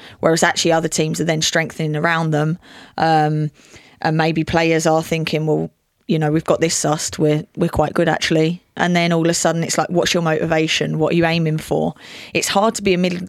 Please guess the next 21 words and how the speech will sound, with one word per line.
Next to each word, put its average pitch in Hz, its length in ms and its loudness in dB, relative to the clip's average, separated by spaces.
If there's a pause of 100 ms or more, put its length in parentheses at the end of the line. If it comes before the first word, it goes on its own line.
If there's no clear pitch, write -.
middle 185 260 2
table 170 320 0
team 160 480 0 (640)
when 160 540 2 (800)
you're 180 160 2
not 185 240 4
necessarily 170 760 2
knowing 165 320 2
that 165 140 0
you're 160 360 2 (100)
gonna 160 180 2
push - 240 2
for 156 80 -2
Champions 156 440 0
League, 156 400 2 (160)
but 151 120 2
you're 170 100 4
also 165 340 2 (540)
probably 170 380 2
okay 160 340 2
with, 160 240 0